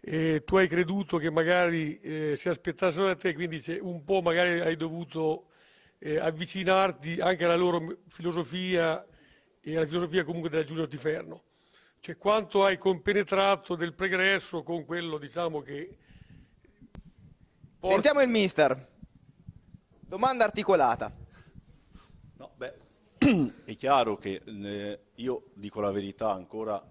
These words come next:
Speaker 3: non è tanti anni che alleno e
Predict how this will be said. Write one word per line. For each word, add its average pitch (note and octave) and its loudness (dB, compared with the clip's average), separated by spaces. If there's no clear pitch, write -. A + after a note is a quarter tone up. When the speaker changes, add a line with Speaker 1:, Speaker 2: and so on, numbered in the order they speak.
Speaker 3:
non G2 -14
è G#2 -4
tanti G#2+ -6
anni G2+ -2
che - -14
alleno G#2+ -10
e F#2+ -16